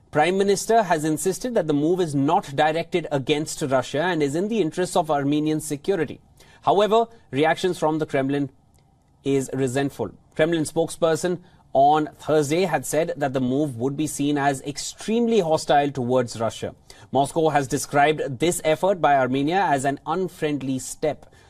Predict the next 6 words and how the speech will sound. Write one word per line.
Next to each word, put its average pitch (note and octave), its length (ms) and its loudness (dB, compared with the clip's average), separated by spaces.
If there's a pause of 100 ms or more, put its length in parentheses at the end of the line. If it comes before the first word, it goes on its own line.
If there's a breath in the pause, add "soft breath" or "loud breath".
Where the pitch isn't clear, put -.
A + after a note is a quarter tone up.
(180 loud breath)
Russia D3+ 340 4
is D#3 160 2
Armenia's D#3 560 2
old E3+ 320 0
standing D3 400 -2
ally. A#2 360 2